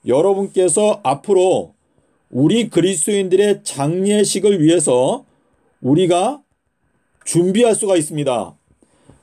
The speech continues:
자, 우리 누가복음 십사 장에 보면 잔치에 참석하지 아니하는 자들은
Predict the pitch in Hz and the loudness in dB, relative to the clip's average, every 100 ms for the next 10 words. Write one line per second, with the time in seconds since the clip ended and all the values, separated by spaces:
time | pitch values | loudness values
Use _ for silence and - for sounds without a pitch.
0 | _ - 170 170 240 156 165 220 208 214 | _ -2 2 2 0 0 0 2 2 -2
1 | 220 247 - 226 214 220 214 160 147 147 | -2 -4 -4 -2 -2 0 0 2 2 2
2 | 175 120 80 - _ _ _ _ _ _ | 0 -2 -6 -16 _ _ _ _ _ _
3 | _ - 143 165 202 - 240 247 240 - | _ -6 -4 -2 -4 -6 0 2 0 -4
4 | 240 247 220 226 214 208 180 185 185 170 | -10 -10 -6 -2 0 0 0 -2 -4 0
5 | 151 147 190 202 107 85 | 0 2 0 0 -2 -10